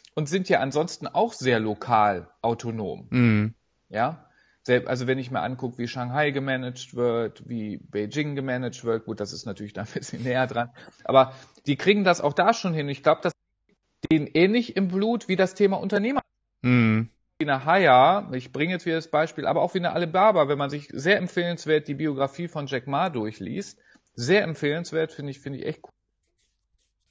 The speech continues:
Speaker 1: Dann ist er jetzt ja auch nicht, äh, irgendwie als Sohn von reichen Anwälten geboren worden und hat keine Ahnung was dann gedacht, "Ach ja, jetzt gründe ich mal ein Unternehmen",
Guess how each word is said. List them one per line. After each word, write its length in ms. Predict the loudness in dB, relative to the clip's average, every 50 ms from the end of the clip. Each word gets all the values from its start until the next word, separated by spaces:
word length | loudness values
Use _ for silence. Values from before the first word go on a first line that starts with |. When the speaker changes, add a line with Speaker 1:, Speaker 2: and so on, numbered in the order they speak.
| _ -20 -20 _ _ _ _ _
Speaker 1:
Dann 200 | 4 4 4 6
ist 240 | 4 0 0 2 2
er 100 | 4 4
jetzt 220 | 4 4 2 4
ja 140 | 6 6 8
auch 180 | 8 6 6 4
nicht, 340 | 2 0 -2 -4 -6 -6 -2
äh, 180 | 0 0 2
irgendwie 580 | 2 2 2 0 0 -2 -4 -2 0 0 0 2
als 320 | 4 2 2 2 0 -2
Sohn 320 | -4 -2 -2 -2 -2 -4 -6
von 260 | -4 -4 -2 -2 0
reichen 360 | 4 4 4 4 2 -4 -6 -6
Anwälten 540 | -6 -6 -2 0 0 0 0 0 -4 -6 -8
geboren 460 | -6 -4 -2 -2 0 0 -2 -2 0
worden 480 | 2 2 4 2 2 0 -2 -6 -6
und 220 | -6 -6 -6 -4 -2
hat 180 | -4 -4 -4
keine 260 | -2 -2 -2 0 0 0
Ahnung 280 | 0 0 -2 0 0
was 180 | 0 0 0 -2
dann 160 | -4 -2 -2
gedacht, 300 | -2 0 0 -2 -2 -2 -6
"Ach 140 | -6 -4 -2
ja, 100 | -2 -2
jetzt 160 | -2 -4 -8
gründe 220 | -8 -6 -6 -4
ich 60 | -4
mal 160 | -4 -4 -4 -4
ein 80 | -6
Unternehmen", 580 | -8 -8 -8 -6 -6 -4 -6 -6 -6 -6 -8